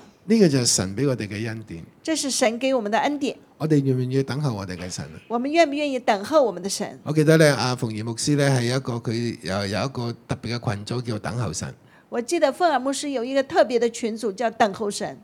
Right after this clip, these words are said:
Speaker 1: 佢哋呢，開始嘅時候呢，唔係好多個，誒，誒，姊妹參加。
Speaker 2: 他剛開始的時候不是太多姊妹參加。
Speaker 1: 啊，但係到而家呢，已經有好多嘅姊妹嚟參加佢呢個等候神。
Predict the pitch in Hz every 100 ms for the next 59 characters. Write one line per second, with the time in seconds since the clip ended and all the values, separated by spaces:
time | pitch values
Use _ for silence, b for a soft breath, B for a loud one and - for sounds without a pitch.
0 | _ _ _ - 147 151 160 175 160 160
1 | 156 135 113 135 131 104 104 113 127 117
2 | 95 90 82 - 76 78 - - 80 80
3 | 104 117 92 123 107 107 92 b b -
4 | 302 302 302 - _ 330 330 339 330 247
5 | 269 - 262 254 285 285 311 254 254 233
6 | 190 208 220 - 175 185 185 175 123 143
7 | 131 151 139 101 147 143 135 135 143 120
8 | 123 127 110 117 120 82 78 117 120 110
9 | 95 98 101 92 80 80 98 - -